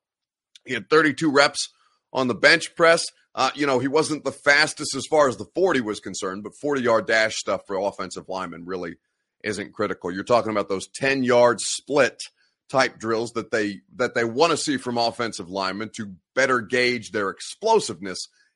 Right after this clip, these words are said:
in a short space, 'cause of course that is much more relevant to the playing of the position, <clears throat> to the playing of the position. He's really separated him. I mean, he was already separated himself from the other offensive linemen,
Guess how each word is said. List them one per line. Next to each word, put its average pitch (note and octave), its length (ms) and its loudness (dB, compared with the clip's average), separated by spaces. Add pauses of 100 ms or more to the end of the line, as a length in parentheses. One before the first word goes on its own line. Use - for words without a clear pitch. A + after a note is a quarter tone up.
(120)
in C#3 120 2
a B2 60 -2
short A2+ 340 -4
space, - 360 -6
'cause E2+ 180 -16
of - 100 -20
course G#2+ 300 -6
that F#2+ 140 -6
is E2 120 -14
much F#2+ 240 -8
more F2 160 -12
relevant G#2+ 440 -4 (560)
to C#3 80 -6
the B2 80 -2
playing B2+ 560 2
of B2 160 0
the A2 80 -10
position, A#2 500 -2 (160)
<clears throat> - 160 -20
to D3+ 580 -4
the A#2 100 -2
playing C#3 340 0
of A2+ 80 -4
the G2+ 80 -10
position. G#2 560 -6 (760)
He's C#3 220 -4
really F3+ 340 2
separated B2+ 680 2
him. B2 200 -6
I F3 40 0
mean, G3+ 140 2
he G#3+ 80 2
was G3+ 180 -2
already F#3 360 6
separated G2 680 -6 (460)
himself B2 600 -2 (420)
from F3 400 0
the D#3 140 4
other C#3 180 2
offensive B2+ 540 0
linemen, G2+ 480 -4